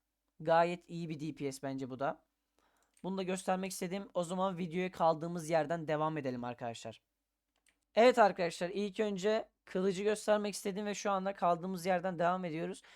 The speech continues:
Dediğim gibi, dediğim gibi oyuna yeni bir güncelleme geldi ve bunu sizlerle birlikte, e, sizlerle birlikte demeyeyim aslında, ben çünkü çoğunu şu anda öğrendim ve size bilgileri aktarmaya ve elimden geldiğince hepsini size göstermeye çalışacağım.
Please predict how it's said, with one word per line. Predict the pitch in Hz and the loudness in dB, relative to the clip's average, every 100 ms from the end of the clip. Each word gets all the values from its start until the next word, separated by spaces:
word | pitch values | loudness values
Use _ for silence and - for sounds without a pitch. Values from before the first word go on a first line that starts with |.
| - - | -20 -8
Dediğim | 185 240 226 | -2 -2 -2
gibi, | 240 226 - | 0 0 -2
dediğim | 180 165 180 240 | -4 -2 0 -2
gibi | 226 208 | 0 0
oyuna | 190 196 220 | 2 2 0
yeni | 220 190 208 | -2 -2 -2
bir | 214 | -4
güncelleme | 185 180 185 190 208 | -4 0 2 2 2
geldi | 226 220 208 226 - - - | 2 2 2 -4 -6 -20 -2
ve | 170 214 - | 2 2 0
bunu | 151 190 | -4 -6
sizlerle | 190 - 156 196 202 160 | -6 -6 2 2 2 -2
birlikte, | 170 180 - 185 196 _ _ _ - 139 | -4 -6 -2 0 0 _ _ _ -14 -4
e, | 151 143 139 139 143 | -2 -2 -6 -6 -4
sizlerle | 139 160 196 202 | -4 0 0 0
birlikte | 190 190 185 | -4 -8 -6
demeyeyim | 202 165 | -4 -4
aslında, | 156 - 170 | -6 -4 -4
ben | 170 160 | -4 -4
çünkü | 175 160 175 175 - | -8 -8 -8 -8 -10
çoğunu | - 180 185 170 190 - | -4 -2 -2 -4 -6 -8
şu | - | -6
anda | 160 170 175 | -4 0 0
öğrendim | 170 170 170 180 | 2 2 0 -2
ve | 175 | -6
size | 151 143 190 202 _ _ | -8 -4 -2 -4 _ _
bilgileri | 147 160 190 170 185 | -8 -4 -4 -2 2
aktarmaya | 190 175 185 170 170 180 | 2 2 2 0 0 -2
ve | 175 190 - _ - | 2 0 0 _ -8
elimden | 180 190 196 | -4 -2 -2
geldiğince | 190 196 190 190 180 | 2 2 2 -4 -4
hepsini | 190 185 180 | -6 -6 -8
size | 151 202 214 _ | -2 -2 -2 _
göstermeye | 165 196 - 175 175 208 | -2 -2 2 2 2 -2
çalışacağım. | - 185 170 143 143 180 | -2 -2 -2 -6 -4 -6